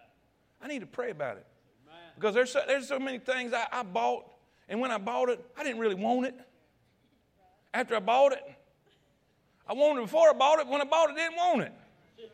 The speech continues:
Speaker 1: And if I'd have just gave myself a day, one day, I'd have never bought it.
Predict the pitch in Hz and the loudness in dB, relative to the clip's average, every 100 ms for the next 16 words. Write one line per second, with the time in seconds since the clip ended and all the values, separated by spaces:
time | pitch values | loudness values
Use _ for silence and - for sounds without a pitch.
0 | 311 254 294 _ - _ _ _ _ _ | _ _ -20 _ -20 _ _ _ _ _
1 | _ _ _ - 190 247 277 247 247 170 | _ _ _ -14 -4 2 2 2 -6 -2
2 | 220 269 262 262 - 247 240 - _ _ | -2 -2 -4 -10 -6 -6 -6 -10 _ _
3 | _ _ _ _ _ _ - 170 139 202 | _ _ _ _ _ _ -4 -4 0 0
4 | 165 107 - - _ _ _ _ _ _ | 2 -2 -12 -20 _ _ _ _ _ _
5 | _ _ _ 170 247 415 440 359 359 202 | _ _ _ -8 0 0 0 0 0 -2
6 | 95 - _ _ _ _ _ _ _ _ | -6 -20 _ _ _ _ _ _ _ _
7 | _ 160 180 _ 170 175 185 175 143 113 | _ -20 -20 _ -6 -6 -8 -10 -8 -8
8 | 95 | -10